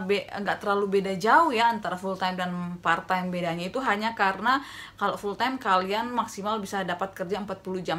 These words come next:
sejam, empat puluh jam per week. Sementara kalau kalian permanen part time, kalau nggak salah hanya maksimal tiga puluh delapan.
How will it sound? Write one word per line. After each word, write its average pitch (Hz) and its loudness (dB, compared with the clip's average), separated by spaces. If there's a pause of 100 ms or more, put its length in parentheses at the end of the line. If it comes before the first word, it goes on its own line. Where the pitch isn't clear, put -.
sejam, 160 -6 (160)
empat 214 0
puluh 240 0
jam 208 2
per 208 -2
week. 202 -2
Sementara 190 -4
kalau 226 0
kalian 175 -2
permanen 175 -6
part 151 -6
time, 208 -6
kalau 214 -2
nggak 160 -4
salah 185 -2
hanya 202 -2
maksimal 202 -2
tiga 180 -2
puluh 175 -6
delapan. 175 0